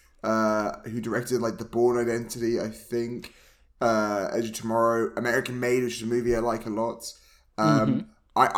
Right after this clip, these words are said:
Speaker 1: I, I like a lot of his films. Uh, you might be even be thinking of, uh, you know, Stephen Knight, showrunner of Peaky Blinders. You know,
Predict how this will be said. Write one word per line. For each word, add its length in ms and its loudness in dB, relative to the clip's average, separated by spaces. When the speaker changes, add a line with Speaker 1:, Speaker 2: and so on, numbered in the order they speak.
Speaker 1:
I, 80 4
I 40 6
like 220 6
a 60 0
lot 100 4
of 80 0
his 160 -6
films. 320 -8
Uh, 440 0
you 140 -2
might 140 2
be 60 -4
even 140 -2
be 140 -6
thinking 460 -4
of, 440 4
uh, 540 2
you 100 0
know, 380 -2
Stephen 480 -4
Knight, 300 -2
showrunner 680 2
of 80 -14
Peaky 320 -6
Blinders. 600 0
You 120 -4
know, 180 -2